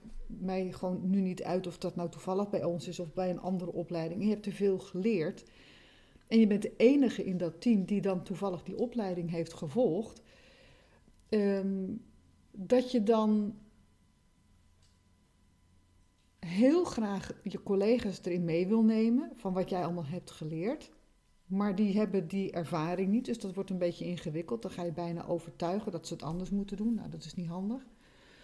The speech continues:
Maar het is la-, wat lastiger om ze te laten meebewegen. En dus is het zo belangrijk om dan je eigen agenda er zo op in te richten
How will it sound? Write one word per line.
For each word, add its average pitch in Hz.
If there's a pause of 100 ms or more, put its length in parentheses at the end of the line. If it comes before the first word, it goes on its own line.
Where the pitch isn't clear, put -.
(260)
Maar 240
het 240
is 254
la-, 254
wat 226
lastiger 285
om 247
ze -
te 240
laten 220
meebewegen. 165
En 175 (320)
dus 269
is 226
het 214
zo 185
belangrijk 170 (720)
om 202
dan 190 (140)
je 185
eigen 254
agenda 180
er 175
zo 185
op 214
in 180
te 160
richten 165